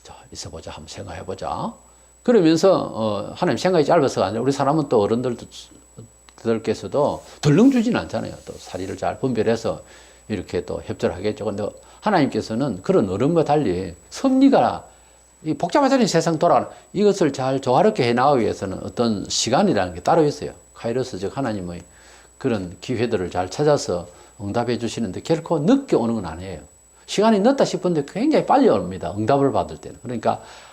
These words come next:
그런 시간 의식이 우리가 안 돼서 그랬는데 하나님은 일하고 계세요. 늘 도와주시니까 하나님이 기뻐하실 그런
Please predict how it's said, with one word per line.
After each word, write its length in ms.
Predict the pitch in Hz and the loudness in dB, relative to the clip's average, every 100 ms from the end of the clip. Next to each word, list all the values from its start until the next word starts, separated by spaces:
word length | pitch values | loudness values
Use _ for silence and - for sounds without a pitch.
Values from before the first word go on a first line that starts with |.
| - _ - | -20 _ -2
그런 260 | 196 156 | 4 4
시간 340 | 131 139 143 135 | 2 0 0 2
의식이 380 | 110 - 185 | 0 0 2
우리가 220 | 156 113 90 | 2 2 0
안 60 | |
돼서 180 | 101 - | -2 -4
그랬는데 420 | 90 85 82 90 | -6 -8 -12 -10
하나님은 580 | 120 151 113 95 92 92 123 | -2 0 0 -4 -8 -10 -6
일하고 340 | 104 123 107 | -2 -2 -2
계세요. 360 | 87 - 82 78 - _ _ | -8 -12 -14 -16 -20 _ _
늘 200 | 117 117 | -6 -4
도와주시니까 1000 | 117 135 104 107 120 92 - 64 73 135 - - - - - _ | 2 2 2 -2 -6 -8 -8 -8 -8 -8 -12 -12 -10 -12 -14 _
하나님이 500 | - 123 110 104 98 | -6 -2 -2 -4 -4
기뻐하실 840 | - 117 98 87 87 - 101 139 147 - _ _ - | -6 -6 -6 -6 -8 -10 -8 -8 -12 -20 _ _ -14
그런 460 | 101 95 87 82 | -8 -6 -6 -10